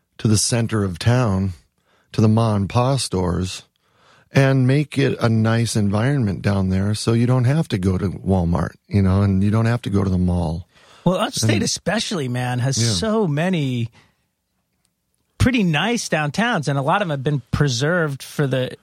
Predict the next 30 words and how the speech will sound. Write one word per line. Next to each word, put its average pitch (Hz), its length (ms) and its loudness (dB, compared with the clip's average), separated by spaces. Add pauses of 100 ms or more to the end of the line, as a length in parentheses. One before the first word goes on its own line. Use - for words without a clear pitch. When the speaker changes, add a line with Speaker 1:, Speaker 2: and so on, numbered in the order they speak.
(160)
Speaker 1:
Exactly. 98 720 2
Speaker 2:
the 139 100 0
reason 143 340 0
that, 135 140 -2
like, 123 400 -4
of 135 80 -2
the 123 60 0
economy, 131 460 -2
'cause 120 120 -2
they 123 60 4
Speaker 1:
Right, 135 80 6
Speaker 2:
haven't 127 160 2
Speaker 1:
but 120 60 -2
Speaker 2:
had 135 160 2
Speaker 1:
the 170 60 0
Speaker 2:
an 139 60 -2
Speaker 1:
problem 147 300 4
is 131 40 0
Speaker 2:
economy. 120 160 0
Speaker 1:
there's 117 180 2
not 120 200 2
enough, 117 480 0
uh, 98 300 2 (640)
commerce 107 500 0
to 101 100 -2
keep - 220 -2
'em 92 120 2
going. 87 160 4
Speaker 2:
Right. 139 280 0
Speaker 1:
So 90 320 -2